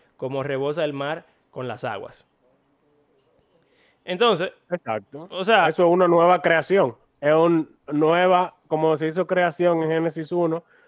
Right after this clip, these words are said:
Speaker 2: va a ser una, es como una restauración de la creación actual,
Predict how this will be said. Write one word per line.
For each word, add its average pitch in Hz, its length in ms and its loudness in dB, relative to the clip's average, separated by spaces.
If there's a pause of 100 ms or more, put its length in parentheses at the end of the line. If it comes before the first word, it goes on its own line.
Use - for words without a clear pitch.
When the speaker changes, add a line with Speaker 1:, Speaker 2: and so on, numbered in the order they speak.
(180)
Speaker 2:
va 156 80 0
a 151 40 -6
ser 165 340 0
una, 160 420 2
es 147 140 -4
como 175 140 -2
una 185 120 2
restauración 151 1000 -2
de 170 100 -2
la 139 260 -2
creación 127 540 -4
actual, 110 600 -8